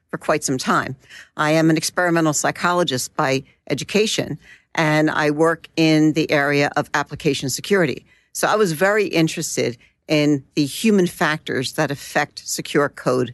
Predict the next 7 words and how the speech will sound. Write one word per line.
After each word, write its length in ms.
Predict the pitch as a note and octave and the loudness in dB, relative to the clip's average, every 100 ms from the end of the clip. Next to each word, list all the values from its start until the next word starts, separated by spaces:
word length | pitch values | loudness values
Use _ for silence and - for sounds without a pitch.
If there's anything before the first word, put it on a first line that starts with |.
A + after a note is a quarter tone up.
| _ | _
development. 540 | C#3 E3 F3 - C3 - _ _ _ _ _ | -2 0 0 -2 -8 -10 _ _ _ _ _
I 300 | D3+ D3+ D3 - | -2 0 0 0
recently 680 | E3 G#3 G3 D#3 D#3 D3 C#3+ _ _ _ - | -2 0 0 2 2 2 -2 _ _ _ -6
was 420 | D3 D3+ C#3+ - | 0 0 0 0
the 200 | D#3 D3 | 0 0
principal 460 | - F#3+ E3 D#3 | 0 -2 0 0
investigator 800 | D3+ D3 F#3 - - D3 C3+ C3 | 0 0 0 -2 0 0 2 -2